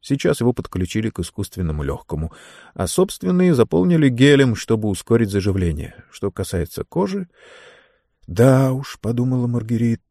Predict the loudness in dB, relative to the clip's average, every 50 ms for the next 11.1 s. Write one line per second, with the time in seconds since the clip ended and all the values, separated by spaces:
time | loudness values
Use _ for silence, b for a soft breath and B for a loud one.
0 | -20 -20 -18 -12 -8 -6 -6 -4 -4 -4 -6 -4 -4 -6 -8 _ -4 -4 -2 -2
1 | -4 -4 -4 -6 -6 -8 -8 -6 -6 -4 -4 -4 -4 -4 -6 -8 _ _ -10 -8
2 | -6 -6 -8 -10 -12 _ _ _ _ _ _ _ _ -4 0 0 0 0 -2 -4
3 | -6 -4 -4 -4 -4 -2 -4 -2 -4 -4 -6 -6 -8 -8 -8 -10 -14 -10 -8 -8
4 | -6 -6 -8 -10 -12 -12 -10 -4 -2 0 0 0 -2 -4 -6 -8 _ _ -4 -4
5 | -4 -4 -6 -8 -10 -12 -14 -12 -8 -8 -8 -8 -8 -6 -4 -4 -4 -4 -4 -6
6 | -6 -6 -6 -4 -2 0 2 2 2 0 -2 -4 -8 -10 -10 -10 -10 -10 -8 -6
7 | -4 -2 -2 -2 -2 -4 _ _ -2 0 0 0 0 -2 -6 -6 -8 B B B
8 | B B B B B B B 2 4 4 4 2 2 0 -2 -4 -2 -2 -4 -4
9 | -2 -2 -4 -4 -4 -4 -4 -6 -4 -4 -4 -6 -6 -4 -4 -6 -6 -6 -6 -8
10 | -8 -10 _ -10 -8 -8 -8 -8 -10 -10 -10 -10 -10 -10 -14 _ -20 _ -20 -20
11 | -18 -20